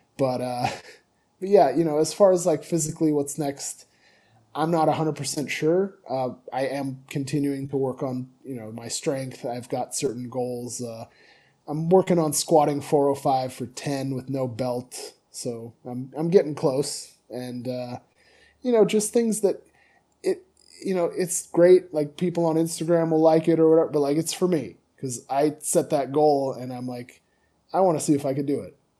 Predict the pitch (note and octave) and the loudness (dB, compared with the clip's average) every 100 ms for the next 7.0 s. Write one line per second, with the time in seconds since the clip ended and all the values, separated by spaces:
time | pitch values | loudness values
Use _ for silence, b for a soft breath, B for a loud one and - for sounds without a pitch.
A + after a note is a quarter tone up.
0 | A2+ A#2 A2 G#2+ G#2+ _ _ _ _ _ | -14 -12 -12 -14 -18 _ _ _ _ _
1 | _ _ _ _ _ _ - C#3 C3 C3+ | _ _ _ _ _ _ -10 -8 -4 -2
2 | C#3 C#3 C3+ C3+ C3 - _ _ D3 C#3+ | 0 0 0 -4 -6 -16 _ _ -8 -6
3 | C#3 B2+ C3 B2+ - D3 C#3+ - _ A#2+ | -6 -8 -10 -6 -2 -2 -4 -8 _ 0
4 | D#3+ E3+ C3+ B2 C3 B2+ A#2 A#2+ A2 G#2 | 2 4 0 -4 -6 -8 -10 -10 -12 -14
5 | A2 A#2 B2 A2+ A2+ D3+ B2+ G2+ F#2 _ | -14 -12 -12 -12 -10 -8 -8 -10 -16 _
6 | - G#2 F#2+ _ - A2 A#2 A#2 A#2 | -16 -16 -18 _ -20 -20 -16 -16 -16